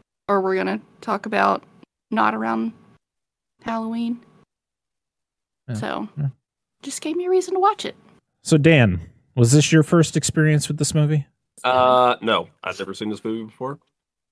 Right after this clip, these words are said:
Speaker 3: I've never heard of this movie before until, like, recently.
Speaker 2: Okay.
Speaker 3: Um,
Speaker 1: Mm. I didn't know that.
Speaker 3: Well, like, in the last several years since we've been doing this, but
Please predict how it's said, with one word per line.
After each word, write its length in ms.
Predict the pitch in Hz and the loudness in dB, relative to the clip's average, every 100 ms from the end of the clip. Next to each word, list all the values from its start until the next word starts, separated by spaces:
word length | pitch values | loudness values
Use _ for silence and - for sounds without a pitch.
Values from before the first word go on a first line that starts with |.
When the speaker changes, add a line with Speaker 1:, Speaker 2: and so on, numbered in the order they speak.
| _ _ _ _ _ | _ _ _ _ _
Speaker 3:
I've 120 | - | -8
never 180 | 95 87 | -2 0
heard 160 | 95 127 | 2 2
of 100 | 101 | 0
this 160 | 98 - | -6 -6
movie 160 | 101 95 | -6 -6
before 360 | 98 - 110 | -10 -4 -4
until, 260 | 110 110 95 | -4 -4 -2
like, 160 | 95 - | -2 -6
recently. 640 | - 104 107 160 165 190 202 _ _ _ _ _ _ _ _ _ _ - | -12 -10 -6 -4 -4 -4 -8 _ _ _ _ _ _ _ _ _ _ -6
Speaker 2:
Okay. 100 | 101 | 0
Speaker 3:
Um, 420 | 90 87 80 82 _ _ _ _ _ _ _ 208 | 2 0 -2 -10 _ _ _ _ _ _ _ -12
Speaker 1:
Mm. 260 | 214 302 - _ _ _ _ _ | -10 -10 -14 _ _ _ _ _
I 60 | 233 | -8
didn't 160 | 277 226 | -8 -8
know 100 | 233 | -2
that. 300 | 247 311 - _ _ _ _ _ _ _ _ _ _ - | 0 0 -2 _ _ _ _ _ _ _ _ _ _ 2
Speaker 3:
Well, 280 | 147 165 139 | 6 6 6
like, 260 | 143 131 - | 4 2 0
in 120 | - 123 | -2 4
the 60 | |
last 260 | 113 98 - | 4 4 0
several 280 | 110 95 90 | -2 -2 -6
years 400 | 92 90 87 90 | -4 -4 -4 -8
since 180 | - | -10
we've 80 | 104 | -6
been 100 | 101 | -4
doing 240 | 98 90 92 | -4 -4 -4
this, 440 | 90 82 - - - | -4 -4 -10 -18 -8
but 240 | 90 85 | -6 -6